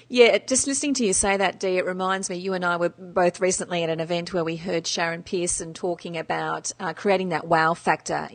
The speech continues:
you know, within your business and your culture. And it sounds to me that you're living and breathing that. And, you know, if you can create that wow factor with, you know, with the people that are working within your business, then people are naturally going to want to talk about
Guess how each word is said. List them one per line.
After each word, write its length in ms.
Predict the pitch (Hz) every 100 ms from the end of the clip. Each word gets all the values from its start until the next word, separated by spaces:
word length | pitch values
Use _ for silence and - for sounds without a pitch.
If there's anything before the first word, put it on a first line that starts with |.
| -
you 100 | 190
know, 240 | 165 170
within 320 | 175 190 190
your 160 | 180 165
business 380 | 180 165 165 -
and 100 | 160
your 100 | 151
culture. 560 | - 175 - - 156 - - - - -
And 160 | 180
it 80 | 185
sounds 340 | - 226 220 -
to 100 | 196
me 160 | 180
that 160 | 175 180
you're 120 | 180
living 320 | 175 180 175
and 120 | 160 160
breathing 420 | 175 185 185 170
that. 240 | 151 143
And, 260 | - 170 156
you 120 | 185
know, 100 | 196
if 160 | 196 240
you 60 |
can 160 | 226 226
create 420 | - 226 240 269
that 200 | 196 170
wow 520 | 175 175 170 170 175 - - _
factor 640 | - - 175 - 185 165
with, 280 | 165 170 - _ 185
you 100 | 175
know, 180 | 151 165
with 260 | 175 185 -
the 80 |
people 380 | 185 190 - 165
that 180 | 165 156
are 80 | 156
working 560 | 175 175 170 185 185 180
within 280 | 170 202 208
your 140 | 196
business, 380 | 180 208 196 160
then 180 | 202 202
people 420 | 220 262 262 214
are 100 | 185
naturally 500 | 180 180 180 - 190
going 280 | 175 165 160
to 100 | 165
want 160 | 170 147
to 60 | 165
talk 300 | - 185 -
about 300 | 160 143